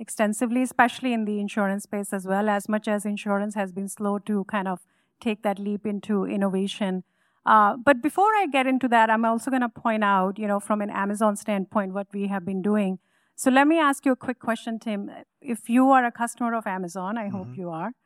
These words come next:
Speaker 1: what's your favorite experience working with Amazon?
Speaker 2: Well, first of all, Arti, thank you. That's the first time I've ever been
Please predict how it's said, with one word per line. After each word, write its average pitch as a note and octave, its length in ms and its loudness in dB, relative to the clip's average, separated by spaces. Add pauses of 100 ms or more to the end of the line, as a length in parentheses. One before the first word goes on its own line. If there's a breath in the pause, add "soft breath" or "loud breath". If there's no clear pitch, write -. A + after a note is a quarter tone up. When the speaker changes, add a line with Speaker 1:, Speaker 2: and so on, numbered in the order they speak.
(260)
Speaker 1:
what's A#3+ 440 0
your C4 420 4
favorite G#3+ 500 -4
experience F#3 920 -6
working G3+ 360 -4
with F#3 140 -4
Amazon? F3+ 500 -12 (480)
Speaker 2:
Well, C3 320 0
first D#3 240 0
of E3 60 0
all, B2+ 80 4
Arti, A2+ 260 -2
thank C3 360 -4
you. A#2 160 -2
That's A2+ 240 -4
the A#2+ 40 -12
first C3 240 -6
time B2 120 -6
I've A2 140 -6
ever A2 180 -6
been A2 140 -10